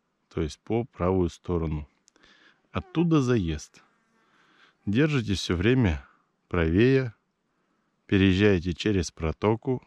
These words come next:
Протока несерьёзная, машина любая, в принципе, сможет. Там совсем чуть-чуть водички.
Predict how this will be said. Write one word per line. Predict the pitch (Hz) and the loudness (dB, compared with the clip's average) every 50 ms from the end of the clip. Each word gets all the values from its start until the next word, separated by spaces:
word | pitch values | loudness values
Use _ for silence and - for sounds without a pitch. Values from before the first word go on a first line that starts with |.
| _ _ - | _ _ -10
Протока | - - 90 - - 95 - - 87 | -6 -6 -4 -2 -4 -4 -4 -2 0
несерьёзная, | 87 92 104 101 - - 87 80 78 85 104 117 120 127 123 117 110 104 - - | 0 2 0 0 0 -2 -4 -2 0 0 0 0 -2 -2 -4 -4 -4 -6 -8 -8
машина | 98 90 - - 120 117 110 101 | -8 -8 -6 -6 -4 -2 -2 -2
любая, | 85 87 85 82 92 95 98 90 80 | 0 0 0 0 0 0 0 -2 -4
в | - | -6
принципе, | - - 90 87 - - _ - 90 82 - - | -6 -4 -4 -4 -6 -8 _ -4 -4 -4 -4 -6
сможет. | - - 92 90 87 82 78 78 - _ _ _ _ _ _ - | -6 -4 -2 -2 -2 -2 -4 -6 -8 _ _ _ _ _ _ -6
Там | - 87 82 | -4 -4 -4
совсем | - - 85 - - 98 90 | -4 -8 -8 -4 -4 -4 -4
чуть-чуть | - - - - - 90 - | -4 -8 -14 -14 -14 -10 -6
водички. | - 85 85 87 87 - - - - 87 | -6 -4 -4 -4 -6 -6 -8 -14 -18 -20